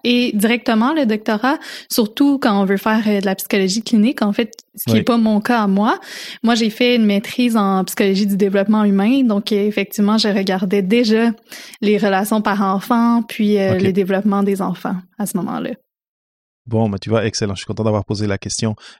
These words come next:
Speaker 2: Mais c'est intéressant parce que, et, et en plus, ça, ça montre que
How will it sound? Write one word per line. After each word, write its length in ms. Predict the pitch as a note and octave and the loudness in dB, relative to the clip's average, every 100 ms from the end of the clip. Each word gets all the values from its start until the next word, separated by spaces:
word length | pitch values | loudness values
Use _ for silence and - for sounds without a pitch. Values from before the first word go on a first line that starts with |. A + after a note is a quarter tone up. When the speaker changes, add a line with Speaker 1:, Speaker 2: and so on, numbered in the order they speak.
| - | -2
Speaker 2:
Mais 80 | |
c'est 140 | A#2+ D3+ | 2 2
intéressant 500 | D#3 D#3+ D#3 A#3 B3 | 2 2 2 2 2
parce 220 | D#3+ - | 0 0
que, 280 | - E3 E3+ | 2 4 4
et, 260 | D3 C#3+ C3 | 2 0 -2
et 120 | B2 | -6
en 120 | B2+ A2 | -6 -6
plus, 500 | - D3 F3 - - | 0 2 2 -2 -4
ça, 360 | - C#3 B2+ B2+ | 0 4 4 2
ça 160 | - | -2
montre 320 | B2 C#3+ - C3 | -2 -2 -4 -4
que 320 | C3+ C3 | 0 2